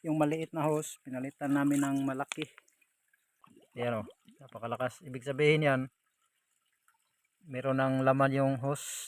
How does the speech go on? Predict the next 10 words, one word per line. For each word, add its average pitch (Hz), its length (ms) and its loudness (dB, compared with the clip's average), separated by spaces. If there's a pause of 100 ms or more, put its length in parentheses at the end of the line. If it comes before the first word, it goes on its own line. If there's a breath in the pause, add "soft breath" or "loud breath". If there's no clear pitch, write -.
na 127 80 -4
malaki. 123 400 -4 (720)
At 131 160 -4
ang 135 320 2
ginawa 147 320 10
ko 143 80 0
dito 143 320 2
ay 139 200 4
itong 147 440 -4 (240)
net. 139 240 0